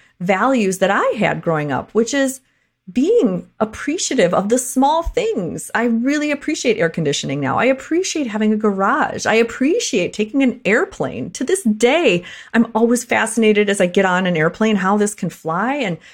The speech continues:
how easy it is for some people to just arrive at the airport and go on their vacation. And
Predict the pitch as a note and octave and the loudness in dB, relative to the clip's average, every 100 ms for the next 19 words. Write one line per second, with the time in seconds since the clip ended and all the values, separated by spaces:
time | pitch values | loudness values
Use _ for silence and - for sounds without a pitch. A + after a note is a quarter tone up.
0 | _ - A3+ G#3+ A3 B3+ A#3 A#3+ B3+ G#3 | _ -4 -4 0 0 2 4 2 0 -8
1 | - A3 A3 G#3+ G#3+ C#4 - F3+ F3+ - | -2 -2 0 -2 -2 -4 -4 -6 -6 -6
2 | D#3 F3 B3 A#3+ F3+ - A3+ - - F3 | -2 0 0 -2 -6 -2 -2 0 2 2
3 | D#3+ E3 G3+ A3+ G#3+ C4 F#3+ C#3+ C3+ - | 2 0 2 4 4 4 2 0 -2 0
4 | E4+ - F#4+ C#4 F#3 | 0 2 2 2 0